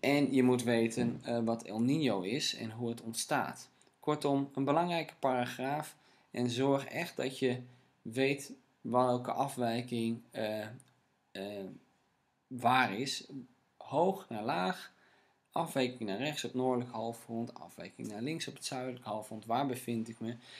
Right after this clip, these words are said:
In welk, eh, heeft dit land op dit moment een aanlandige wind, eh, of, eh, aflandige wind? Want dat kun je allemaal aan de bui-, wet van Buys-Ballot herleiden.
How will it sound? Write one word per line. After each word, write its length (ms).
In 160
welk, 260
eh, 460
heeft 260
dit 180
land 240
op 100
dit 140
moment 360
een 200
aanlandige 640
wind, 420
eh, 380
of, 340
eh, 340
aflandige 640
wind? 340
Want 140
dat 120
kun 120
je 80
allemaal 460
aan 120
de 80
bui-, 300
wet 220
van 120
Buys-Ballot 520
herleiden. 580